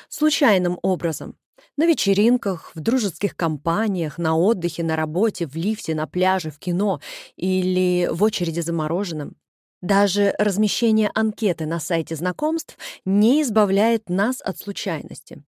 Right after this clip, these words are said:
Наша потенциальная вторая половинка может зарегистрироваться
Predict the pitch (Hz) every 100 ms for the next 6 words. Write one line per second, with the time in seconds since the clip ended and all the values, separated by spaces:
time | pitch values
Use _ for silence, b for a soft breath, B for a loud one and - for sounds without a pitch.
0 | _ _ 190 196 202 - 202 185 196 180
1 | 175 170 - 180 175 170 180 175 175 302
2 | 262 147 B B 190 226 285 226 196 208
3 | 190 - 240 247 233 - 220